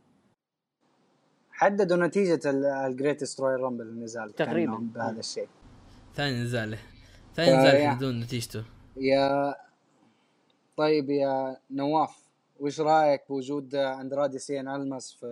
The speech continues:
Speaker 3: أفضل
Speaker 1: سماك داون
Speaker 3: مكسيكي،
Speaker 1: لايف؟
Speaker 3: أفضل مكسيكي في
Speaker 1: مفاجأة.
Speaker 3: العالم. آه، م-، كنت متوقع صراحة ظهوره، لكن ما توقعت في سماك داون، لأنه زي ما قلت سماك داون مليان نجوم.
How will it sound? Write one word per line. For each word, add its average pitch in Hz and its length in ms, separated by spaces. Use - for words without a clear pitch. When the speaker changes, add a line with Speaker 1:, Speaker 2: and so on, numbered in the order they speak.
Speaker 3:
أفضل 143 140
Speaker 1:
سماك 143 160
داون 131 100
Speaker 3:
مكسيكي، 127 580
Speaker 1:
لايف؟ - 120
Speaker 3:
أفضل 143 240
مكسيكي 131 240
في 131 60
Speaker 1:
مفاجأة. 131 140
Speaker 3:
العالم. 127 460
آه، 113 480
م-، 120 260
كنت - 180
متوقع 165 380
صراحة 123 340
ظهوره، 143 560
لكن 139 200
ما 151 60
توقعت 151 300
في - 80
سماك 123 240
داون، 127 380
لأنه 123 420
زي 127 120
ما 131 60
قلت 120 240
سماك 120 160
داون 117 360
مليان 117 720
نجوم. 120 400